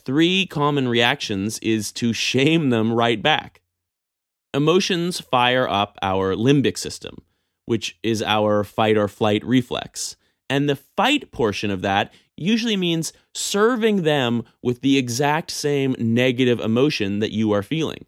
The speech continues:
So if they make you angry, you get angry at them and you try to make them angry in return. It's like hot potato. The emotion is this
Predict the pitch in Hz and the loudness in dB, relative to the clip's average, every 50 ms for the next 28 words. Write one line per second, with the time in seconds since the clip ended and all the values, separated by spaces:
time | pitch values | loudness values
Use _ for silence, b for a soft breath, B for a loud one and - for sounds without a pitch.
0 | _ _ _ _ _ _ - 131 127 117 117 143 147 151 147 139 127 - 139 - | _ _ _ _ _ _ -2 -2 -2 0 2 2 4 4 4 2 2 0 -2 0
1 | - 147 170 196 180 135 120 113 110 123 b b b b - 127 156 147 117 - | 0 0 0 0 0 0 0 0 0 -2 b b b b 0 2 2 2 0 0
2 | _ 165 185 220 - - 160 156 160 170 151 139 135 123 120 110 - - 123 131 | _ 2 2 2 0 -2 -2 0 0 0 2 2 2 2 2 2 0 -2 -2 0
3 | 147 143 143 139 131 - - 131 135 135 143 147 143 143 - - _ 123 123 135 | 0 0 0 0 -2 -2 -2 0 0 2 2 2 2 2 0 -6 _ -8 -4 -2
4 | 170 190 214 220 208 - 117 110 113 110 98 120 123 120 120 120 123 127 123 - | 0 2 2 2 2 2 0 0 0 0 0 0 0 0 0 -2 -2 -4 -4 -4
5 | - 202 202 143 78 - - _ _ _ _ _ _ _ _ _ _ _ _ - | -4 -4 -4 -4 -6 -8 -12 _ _ _ _ _ _ _ _ _ _ _ _ -12
6 | - - 220 226 - - 143 165 156 147 - - 139 - - 139 143 127 92 - | -4 -2 0 0 0 -2 -2 -2 -2 -2 -2 -6 -10 -2 0 0 2 2 0 -4
7 | - - _ _ _ _ _ - 135 147 143 143 151 160 160 - 180 165 151 147 | -6 -12 _ _ _ _ _ 0 2 2 6 6 4 4 4 2 -2 0 0 0
8 | 131 120 123 - 120 110 - | -2 0 0 0 0 0 -2